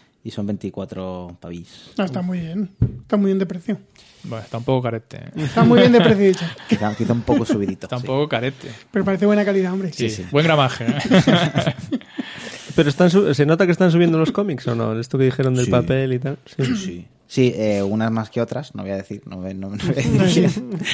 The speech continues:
Speaker 2: Sí,
Speaker 1: no,
Speaker 2: el
Speaker 1: por,
Speaker 2: pecado, pero no el
Speaker 1: por
Speaker 2: pecado.
Speaker 1: ejemplo, Panini, lo de Panini es salvaje, o sea, es una cosa
Speaker 3: Sí, Panini ha subido un montón.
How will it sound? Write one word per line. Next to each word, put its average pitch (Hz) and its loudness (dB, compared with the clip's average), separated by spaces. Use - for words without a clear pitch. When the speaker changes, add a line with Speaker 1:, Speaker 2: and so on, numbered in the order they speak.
Speaker 2:
Sí, 240 6
Speaker 1:
no, 170 6
Speaker 2:
el 226 6
Speaker 1:
por, 233 4
Speaker 2:
pecado, 220 6
pero 202 4
no 202 4
el 196 2
Speaker 1:
por 196 4
Speaker 2:
pecado. 196 4
Speaker 1:
ejemplo, 120 -2
Panini, 104 -8
lo 101 -6
de 98 -4
Panini 95 -8
es 95 -12
salvaje, 92 -12
o 90 -20
sea, 92 -16
es 87 -18
una 92 -16
cosa 90 -10
Speaker 3:
Sí, 120 -6
Panini 113 -6
ha - -4
subido 117 -4
un 110 -6
montón. 107 -12